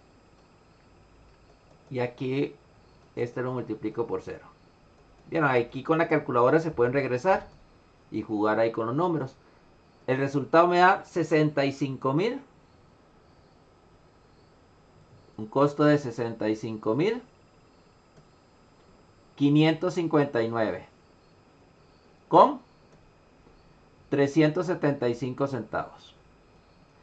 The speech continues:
¿Y el último qué sería? Z sería dos mil novecientos ochenta y nueve por tres punto noventa y cinco mil seiscientos cincuenta y dos. ¿Más quién?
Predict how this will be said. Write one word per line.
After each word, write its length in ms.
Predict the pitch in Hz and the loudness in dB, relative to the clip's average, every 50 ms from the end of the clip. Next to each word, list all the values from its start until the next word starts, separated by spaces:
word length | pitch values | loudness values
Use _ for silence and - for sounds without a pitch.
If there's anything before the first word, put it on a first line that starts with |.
| _ _ _ _ _ | _ _ _ _ _
¿Y 100 | 143 143 | 6 8
el 120 | 160 180 220 | 10 12 12
último 400 | 233 233 - 247 247 247 240 233 | 10 10 8 4 2 2 2 4
qué 100 | 226 220 | 2 2
sería? 480 | 220 233 233 226 214 139 104 - - - - - _ _ _ _ _ _ _ _ _ _ _ _ _ - - _ _ _ _ _ _ _ _ _ - - | 4 4 4 4 4 4 2 2 -2 -8 -20 -20 _ _ _ _ _ _ _ _ _ _ _ _ _ -20 -20 _ _ _ _ _ _ _ _ _ -20 -4
Z 400 | - 156 156 160 - - 185 185 | 0 2 2 2 2 0 -2 -2
sería 460 | 180 170 160 156 143 120 - - - - _ _ _ _ _ _ _ - | 0 0 2 2 2 2 2 -2 -6 -20 _ _ _ _ _ _ _ -8
dos 260 | 127 131 135 135 139 | -4 -2 -2 0 0
mil 260 | 151 175 185 190 165 | 2 2 2 2 2
novecientos 640 | 135 127 120 113 113 113 156 143 139 139 156 156 151 | 2 2 0 0 -2 -2 -2 -2 -2 -2 -4 -4 -6
ochenta 400 | 165 - - 180 170 - - 190 | -6 -4 -4 -4 -4 -4 -4 -6
y 20 | 190 | -2
nueve 380 | 208 196 196 190 185 202 196 - - | 0 2 4 4 2 0 -4 -8 -2
por 320 | - 175 180 190 226 - - - _ _ _ _ _ _ _ _ _ _ _ _ _ | 4 6 6 6 6 2 -2 -12 _ _ _ _ _ _ _ _ _ _ _ _ _
tres 320 | - 139 143 147 156 151 | 0 4 4 6 4 4
punto 460 | - - 185 185 180 170 - 131 120 120 | 2 0 0 0 0 0 0 -2 -2 0
noventa 420 | 120 120 117 117 110 107 110 113 | 0 0 0 -2 -2 -4 -4 -4
y 60 | 110 | -4
cinco 340 | - 123 110 110 - 110 110 | -6 -8 -10 -6 -4 -2 -2
mil 220 | 117 127 139 147 | 0 -2 -2 -2
seiscientos 560 | - 185 160 156 151 175 170 165 156 - 123 - | -2 -2 -2 0 0 0 -2 -2 -2 -4 -8 -8
cincuenta 500 | 117 110 107 123 139 147 147 - 180 185 | -10 -8 -4 -2 -2 0 2 2 2 2
y 60 | 180 | 2
dos. 400 | 202 214 233 247 - - - - _ _ _ _ _ _ _ _ _ _ - _ _ _ _ _ _ _ _ _ _ _ _ _ _ _ _ _ - | 2 2 2 2 -2 -8 -20 -20 _ _ _ _ _ _ _ _ _ _ -20 _ _ _ _ _ _ _ _ _ _ _ _ _ _ _ _ _ -8
¿Más 420 | 120 120 135 143 147 151 147 - | -6 0 4 6 6 6 6 2
quién? 360 | - - 180 175 151 117 98 | 0 0 2 4 4 2 0